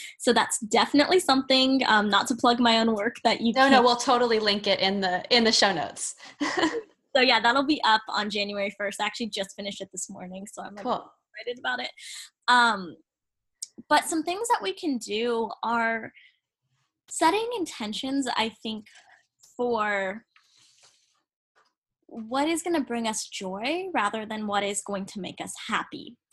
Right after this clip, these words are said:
Speaker 1: And so the difference between that is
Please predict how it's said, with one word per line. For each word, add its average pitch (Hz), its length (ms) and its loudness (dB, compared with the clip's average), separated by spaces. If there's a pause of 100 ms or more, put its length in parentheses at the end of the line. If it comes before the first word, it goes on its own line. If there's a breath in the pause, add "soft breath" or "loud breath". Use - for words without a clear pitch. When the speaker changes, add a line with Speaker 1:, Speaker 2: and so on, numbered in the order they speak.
(100)
Speaker 1:
And 233 180 2
so 240 600 0
the 247 120 0
difference 302 440 -2
between 240 340 -2
that 185 280 0
is 190 340 -2